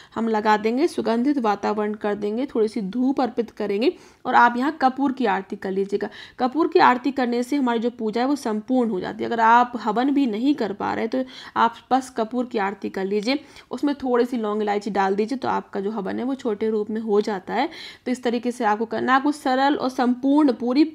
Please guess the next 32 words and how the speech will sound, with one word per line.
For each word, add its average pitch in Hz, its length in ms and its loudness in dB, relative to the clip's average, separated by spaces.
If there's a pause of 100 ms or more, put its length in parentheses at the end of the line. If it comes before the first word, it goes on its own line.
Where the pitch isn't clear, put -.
(240)
अगर 226 200 -2
पूजा 220 300 -2
देखना 202 320 -2
है 226 80 -4
तो 226 140 -2
वो 202 180 0
भी 254 120 2
मेरे 226 220 2
चैनल 208 260 -4
पर 208 140 -4
डली 196 260 -4
हुई 226 180 -2
है, 262 100 0 (380)
मैंने 220 220 -2
कल 226 220 -2
या 233 80 0
परसों 233 340 -4
ही 277 100 0
डाली 214 320 -2
है। 381 100 2 (300)
आप 220 220 2
सभी 262 400 -2
ने 254 80 2
उसको 254 240 -2
बहुत 247 360 -6
पसंद 247 260 -4
किया, 240 200 -2
उसके 233 200 -6
लिए 233 120 -2
बहुत 233 360 -6
बहुत 214 320 -4
धन्यवाद। 214 520 -2